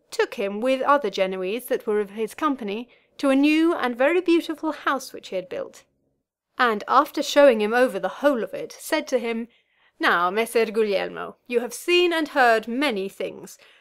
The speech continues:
Could you suggest to me something the like of which has not hitherto been seen,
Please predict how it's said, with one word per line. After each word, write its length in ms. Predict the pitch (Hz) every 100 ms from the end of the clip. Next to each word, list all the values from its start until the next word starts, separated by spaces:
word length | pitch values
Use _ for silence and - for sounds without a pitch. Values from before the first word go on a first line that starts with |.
| _ _
Could 180 | - 349
you 280 | 359 381 339
suggest 520 | 294 330 - 233 -
to 80 | 202
me 120 | 190
something 600 | 208 - 285 - 196 196
the 100 | 202
like 260 | 240 285 285
of 140 | 269
which 160 | 214 -
has 140 | 220
not 300 | 254 339 330
hitherto 460 | - 320 330 - 311
been 220 | 320 302
seen, 480 | - 277 208 196